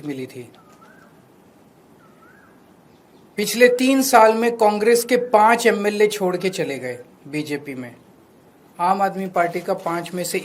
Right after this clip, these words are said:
एक एमएलए छोड़ के गया बीजेपी में। इन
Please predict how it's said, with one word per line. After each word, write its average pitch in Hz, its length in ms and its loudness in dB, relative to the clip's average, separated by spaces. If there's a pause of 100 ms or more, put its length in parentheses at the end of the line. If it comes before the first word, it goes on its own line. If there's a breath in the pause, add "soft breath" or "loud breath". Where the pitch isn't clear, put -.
एक 165 200 -6
एमएलए 160 380 -4
छोड़ 151 280 -8
के 151 160 -8
गया 135 200 -6
बीजेपी 131 460 -12
में। 120 180 -16 (1700 soft breath)
इन 214 180 0